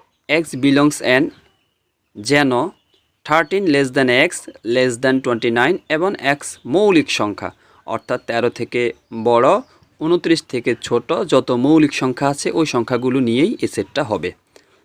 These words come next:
তাহলে এখানে একটা বিশেষ বৈশিষ্ট্য বা ধর্ম দেওয়া আছে, যার কারণে এটা হচ্ছে সেট গঠন পদ্ধতি। আর এখানে উপাদানগুলো কি সুনির্দিষ্টভাবে দেওয়া আছে, যার কারণে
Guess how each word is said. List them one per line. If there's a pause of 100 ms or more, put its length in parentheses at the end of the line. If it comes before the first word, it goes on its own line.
তাহলে
এখানে
একটা
বিশেষ
বৈশিষ্ট্য
বা
ধর্ম
দেওয়া
আছে, (340)
যার
কারণে
এটা
হচ্ছে
সেট
গঠন
পদ্ধতি। (480)
আর
এখানে
উপাদানগুলো
কি
সুনির্দিষ্টভাবে
দেওয়া
আছে, (300)
যার
কারণে